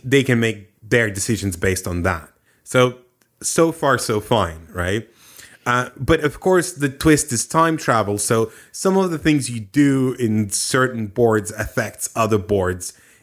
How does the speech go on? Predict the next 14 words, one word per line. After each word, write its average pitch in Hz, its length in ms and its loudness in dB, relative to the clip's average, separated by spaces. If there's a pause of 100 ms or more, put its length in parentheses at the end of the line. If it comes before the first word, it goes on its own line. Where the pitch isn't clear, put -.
(140)
in, 117 240 -4
in, 113 260 2
in 113 200 2
multiple 107 440 0
ways. 131 320 2
So 117 80 -6
one 127 220 0
of 123 100 -2
them 123 160 0
is 143 200 2
time 135 260 0
travel, 123 400 -2
where, 117 280 2 (200)
like, 123 240 -2